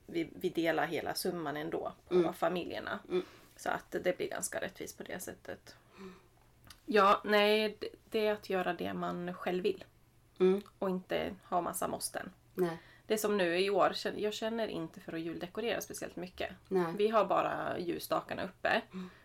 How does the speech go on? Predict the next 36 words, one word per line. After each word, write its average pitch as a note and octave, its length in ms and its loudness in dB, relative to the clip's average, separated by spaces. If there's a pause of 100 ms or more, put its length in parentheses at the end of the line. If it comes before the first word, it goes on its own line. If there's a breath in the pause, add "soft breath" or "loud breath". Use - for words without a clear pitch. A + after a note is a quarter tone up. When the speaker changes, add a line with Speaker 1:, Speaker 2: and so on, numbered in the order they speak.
(120)
Speaker 1:
Och F#3 220 -4
julgranen D#3+ 600 0
nu - 140 -4
då. - 180 0 (140)
Och F3+ 100 -6
jag E3 240 -2
känner E3 260 -6
egentligen - 300 -8
att - 140 -16
det E3+ 80 -2
räcker. - 480 0 (160)
Speaker 2:
Mm. F#3 280 6
Speaker 1:
Ska - 180 2
det F#3 80 4
bli F3 140 0
något F3+ 160 0
mer E3+ 180 2
då, E3+ 160 0
då - 120 -6
får D#3+ 200 -10
mannen D#3 340 -6
göra - 280 -6
det. - 140 -6
För F3+ 120 -8
att F3 120 -10
jag, E3 240 -2
jag D#3 200 -4
liksom E3 220 -10
känner, E3 220 -8 (760 loud breath)
jag F#4 100 -4
är G#4 40 -8
inte G#4 120 -10
så D#4+ 140 -2
sugen C4 380 0
i G#4+ 80 0
år. - 180 -4